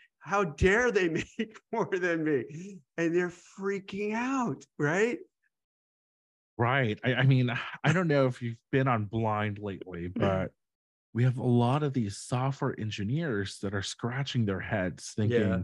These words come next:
Speaker 2: "Gosh, you know, if you look at just base salary," 'cause, you know, obviously these U P S drivers, they're not getting these,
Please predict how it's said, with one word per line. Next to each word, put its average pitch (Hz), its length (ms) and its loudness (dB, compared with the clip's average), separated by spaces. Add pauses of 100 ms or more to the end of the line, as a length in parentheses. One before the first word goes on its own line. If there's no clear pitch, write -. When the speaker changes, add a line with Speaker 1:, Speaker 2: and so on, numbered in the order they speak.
Speaker 2:
"Gosh, 175 400 2
you 120 80 2
know, 117 160 2
if 120 160 -4
you 214 120 -6
look 170 240 -4
at 240 120 -6
just 113 200 -8 (160)
base 127 280 0
salary," 90 520 -4 (480)
'cause, 127 120 -4
you 131 60 0
know, 127 100 0
obviously 123 480 0
these 98 260 -4
U 110 100 -2
P 113 200 -2
S 104 160 0
drivers, 95 640 -2 (480)
they're 113 140 2
not 101 360 -2
getting 98 680 0
these, 98 680 -4